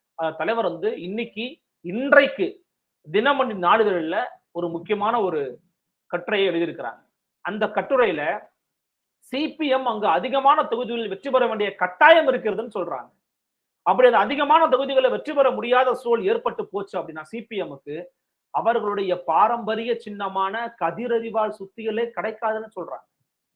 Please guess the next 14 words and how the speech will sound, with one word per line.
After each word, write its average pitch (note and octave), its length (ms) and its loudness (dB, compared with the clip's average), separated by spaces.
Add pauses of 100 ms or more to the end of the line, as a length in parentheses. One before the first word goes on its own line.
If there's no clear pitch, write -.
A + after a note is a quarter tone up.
(1080)
அதுவே A#3 300 0
அவங்க C4 240 6
கையை A#3 160 0
விட்டு A3+ 180 -4
போகக்கூடிய G#3 440 -4
ஒரு D#3+ 80 0
அபாயம் A#3 460 8
இருக்கு, F3 220 -6 (100)
எச்சரிக்கை C#4 440 0
இருக்கு F3 240 -2
அப்படிங்கிறாங்க. C#3+ 560 -8 (1080)
எனவே B3 300 2
இங்கு B3+ 240 -2
வேட்பாளர்கள் C4 800 2